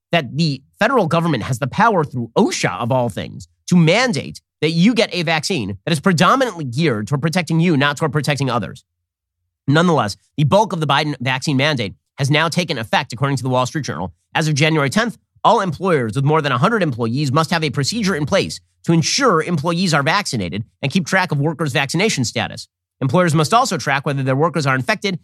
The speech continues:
and keep those who test positive away from work. Workers who are not vaccinated must wear a mask while indoors. The Labor Department in December gave employers an extra month to require that unvaccinated employees take weekly ni-, covid nineteen tests.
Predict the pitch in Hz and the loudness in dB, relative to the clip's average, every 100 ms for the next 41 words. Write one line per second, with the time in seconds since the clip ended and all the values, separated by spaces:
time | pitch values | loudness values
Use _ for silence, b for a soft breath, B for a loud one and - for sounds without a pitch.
0 | _ 135 135 185 185 147 143 156 - 170 | _ -6 -2 0 0 0 0 -2 2 2
1 | 156 156 123 107 95 107 170 165 _ _ | 2 -2 -2 -2 -2 0 0 -2 _ _
2 | - 160 175 165 135 147 220 165 151 151 | -6 -4 -2 0 2 2 2 0 -4 -2
3 | 143 131 120 - 160 196 - 147 131 101 | -2 -2 -2 -2 0 0 0 -2 0 -4
4 | - _ _ - 139 151 135 139 143 76 | -8 _ _ 0 0 2 0 0 0 -4
5 | - _ _ 131 165 180 151 170 160 147 | -12 _ _ 0 2 2 2 2 2 -4
6 | 123 214 220 202 - - 165 151 - 185 | -2 0 2 0 -2 -4 0 0 0 0
7 | 180 143 131 185 - 151 135 131 113 156 | 0 0 0 -2 0 0 0 -4 -2 0
8 | 151 117 120 143 185 - 160 147 135 110 | 0 0 0 0 0 -2 -4 -2 -4 -4
9 | 123 123 - 104 156 175 147 123 123 - | -4 -2 -4 -4 -4 -2 0 -2 -2 -2
10 | 143 127 110 151 151 151 - | -2 0 -2 -2 0 -2 -4